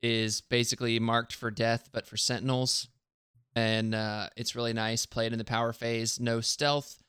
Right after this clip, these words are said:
They can't reroll or modify defense dice, and then you don't need line of sight, which I love.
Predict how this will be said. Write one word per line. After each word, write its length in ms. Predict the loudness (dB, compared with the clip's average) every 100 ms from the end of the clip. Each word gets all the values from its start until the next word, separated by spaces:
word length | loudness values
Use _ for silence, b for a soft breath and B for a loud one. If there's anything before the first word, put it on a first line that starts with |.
| _ -8
They 80 |
can't 380 | -2 0 0 0
reroll 420 | 0 2 4 4
or 140 | 4 4
modify 480 | 4 0 -2 -6 -6 -12 -6
defense 520 | -4 -2 -2 -2 0
dice, 360 | 0 0 0
and 140 | 0 0
then 60 | 2
you 60 | 2
don't 180 | 0
need 160 | 0 0
line 180 | -2 -2
of 80 | -4
sight, 320 | -4 -4 -6
which 160 | -8 -6
I 60 |
love. 360 | -6 -6 -8